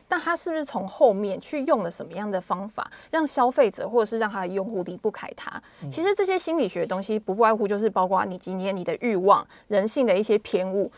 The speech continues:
Speaker 1: 比如说我今天为什么想要到亚马逊去消费，第一个就是它永远都是把最低价的东西摆在你前面，然后它告诉你说：“我创造了一个飞轮，这个飞轮就是我借由吸引更多的卖家跟买家去帮他们做一个媒合，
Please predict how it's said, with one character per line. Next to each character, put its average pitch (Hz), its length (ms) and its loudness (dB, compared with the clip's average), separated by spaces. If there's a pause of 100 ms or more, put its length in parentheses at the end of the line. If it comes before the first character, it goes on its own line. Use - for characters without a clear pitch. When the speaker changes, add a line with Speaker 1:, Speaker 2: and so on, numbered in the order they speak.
(100)
Speaker 1:
比 302 80 0
如 277 60 2
说 277 120 12
我 208 100 12
今 214 140 2
天 233 100 4
为 247 80 6
什 - 120 -4
么 170 80 -10
想 165 160 -6
要 180 80 -2
到 214 140 6
亚 175 140 0
马 185 160 -4
逊 190 300 -6
去 - 200 -6
消 165 260 -2
费， - 260 0 (260)
第 330 100 -2
一 - 20 4
个 311 80 6
就 269 80 2
是 294 120 2
它 302 180 0
永 226 180 2
远 190 100 2
都 196 120 0
是 240 100 0
把 - 180 0
最 214 180 4
低 202 200 -4
价 202 200 -2
的 160 60 -8
东 175 160 -8
西 - 120 -10
摆 - 180 -10
在 175 140 -8
你 - 100 -10
前 - 260 -10
面， - 140 -10 (240)
然 247 120 -2
后 277 40 4
它 320 60 4
告 294 140 8
诉 277 100 0
你 202 100 0
说 208 160 0
：“我 185 140 2
创 233 280 -2
造 190 160 2
了 135 120 0
一 - 100 -12
个 196 100 -6
飞 196 320 -2
轮， 196 200 -2 (240)
这 381 100 -2
个 320 80 6
飞 302 240 2
轮 220 180 2
就 214 120 -4
是 220 120 -4
我 190 160 2
借 277 280 -2
由 185 180 -2
吸 262 400 -4
引 175 200 -4
更 226 200 2
多 208 140 0
的 180 140 -4 (120)
卖 240 180 0
家 196 240 -4
跟 202 160 -2
买 196 300 -4
家 180 220 -10
去 254 140 -8
帮 226 160 0
他 226 140 -2
们 196 160 -2
做 190 240 -2
一 127 60 -8
个 - 120 -8
媒 156 280 -10
合， - 220 -6